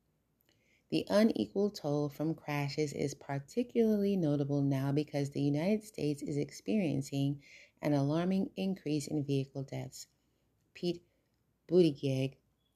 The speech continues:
the transportation secretary, recently called it a national crisis of fatalities and serious injuries on our roadways, and the toll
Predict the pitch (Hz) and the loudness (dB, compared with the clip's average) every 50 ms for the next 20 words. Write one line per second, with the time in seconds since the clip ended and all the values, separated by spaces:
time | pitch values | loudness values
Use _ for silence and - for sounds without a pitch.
0 | _ _ _ _ _ _ _ _ _ _ - - 147 135 139 - - 139 151 151 | _ _ _ _ _ _ _ _ _ _ 2 4 4 4 4 2 0 -2 -2 -2
1 | 147 - 156 156 - 156 151 143 - 147 139 - 139 139 - 135 139 - 139 139 | -4 -6 -6 -2 0 0 0 0 -2 -2 -2 -2 -4 -4 -4 -6 -6 -4 -4 -2
2 | 135 131 131 147 151 147 - 143 135 135 131 - 135 135 131 131 143 151 - - | 0 2 2 2 2 2 0 0 0 0 0 -2 -4 -4 -2 0 0 0 -2 -2
3 | - - - - - _ - - 156 151 156 165 165 180 202 202 - - 220 220 | -6 -20 -20 -20 -14 _ 0 0 2 2 2 2 2 2 2 0 -2 -2 0 0
4 | 214 220 - 147 143 147 143 - - 151 - - 147 143 - 147 147 143 143 - | 0 -2 0 0 0 0 0 -2 -6 -8 -6 -6 -8 -6 -4 -4 -4 -4 -6 -8
5 | - 147 139 135 139 135 - 139 135 131 139 139 135 131 - - - - 185 196 | -8 -6 -4 -4 -4 -4 -4 -4 -4 -2 -2 -2 -2 -4 -4 -8 -6 -2 2 4
6 | 196 190 190 190 190 - - 151 143 139 139 139 139 139 139 - 143 143 135 135 | 4 4 4 2 0 -2 -4 -2 0 2 2 2 2 2 0 -2 -2 -2 0 -2
7 | - - 135 135 135 135 135 131 131 127 127 127 - 127 127 131 131 131 135 139 | -2 -2 -4 -2 -2 -2 -2 -2 -2 -2 -4 -4 -6 -6 -6 -6 -6 -6 -8 -10
8 | - _ _ - - - - _ _ - 139 135 139 139 139 - - 214 208 190 | -12 _ _ -20 -20 -20 -20 _ _ -4 0 0 0 0 -2 -4 -4 -2 0 0
9 | 165 147 147 151 | 0 0 -2 -4